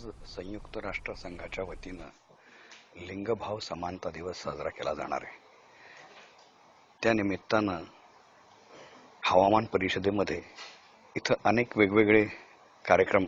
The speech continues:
आणि सत्र आयोजित केलेली आहेत. आज सकाळी एका झालेल्या सत्रात आपण जे शाळेमध्ये ऐकतो, त्या टुंड्रा प्रदेशातील एस्किमोंच्या एक प्रतिनिधी आल्या होत्या. तिथं मात्र सत्ताक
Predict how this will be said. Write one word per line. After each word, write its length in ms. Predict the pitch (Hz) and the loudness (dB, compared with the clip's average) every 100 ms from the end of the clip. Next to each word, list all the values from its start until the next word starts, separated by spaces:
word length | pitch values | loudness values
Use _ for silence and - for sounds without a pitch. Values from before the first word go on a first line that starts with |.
| - | -2
आणि 140 | 98 | -2
सत्र 320 | 98 90 98 87 | 0 0 2 2
आयोजित 260 | 85 87 - | 2 -2 -4
केलेली 300 | 69 71 - | -4 -4 -8
आहेत. 280 | - - - - _ _ _ _ - - - - - - | -12 -16 -20 -20 _ _ _ _ -20 -20 -20 -20 -20 -4
आज 100 | 120 | -2
सकाळी 720 | - - - 120 120 85 - - _ - | 0 -2 4 8 8 6 -4 -16 _ -8
एका 220 | 90 95 | -2 -2
झालेल्या 380 | - 85 85 82 | -4 -8 -8 -8
सत्रात 420 | 85 - 95 73 - - - _ _ - - - - - - - _ _ _ _ - _ | -8 0 0 0 -12 -20 -20 _ _ -20 -20 -20 -20 -20 -20 -20 _ _ _ _ -20 _
आपण 320 | - - 117 113 | -6 0 2 2
जे 100 | 104 | 4
शाळेमध्ये 500 | 85 95 104 104 95 | 4 4 2 6 4
ऐकतो, 480 | 85 - 104 80 - - - - - | 4 -2 -2 -2 -10 -20 -20 -8 2
त्या 100 | 101 - | 4 4
टुंड्रा 320 | 98 95 113 | 0 4 4
प्रदेशातील 640 | 107 104 101 98 98 95 - _ - - _ - | 4 0 2 0 0 -4 -6 _ -20 -20 _ 0
एस्किमोंच्या 640 | - - 135 123 117 110 | 0 2 2 2 4 4
एक 120 | 107 - | 4 0
प्रतिनिधी 460 | 90 101 95 82 | -4 -2 -4 -2
आल्या 200 | 85 78 | -6 -6
होत्या. 260 | 73 - - - - _ _ _ _ - - - _ - | -10 -10 -16 -18 -20 _ _ _ _ -20 -20 -20 _ -6
तिथं 220 | 131 151 | 4 6
मात्र 260 | 107 - 135 | 6 4 2
सत्ताक 340 | - - | 0 2